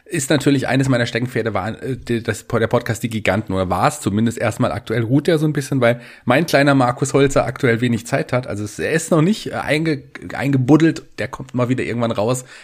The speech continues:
Ich muss nur Markus überzeugen, wie wichtig das Projekt ist und dass wir da weitermachen können.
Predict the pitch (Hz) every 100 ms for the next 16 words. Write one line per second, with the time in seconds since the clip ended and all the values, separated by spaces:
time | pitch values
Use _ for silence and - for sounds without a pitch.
0 | - 131 127 117 104 117 131 110 104 -
1 | 98 104 101 107 - 113 - 101 95 98
2 | 104 - 92 87 85 98 87 90 98 101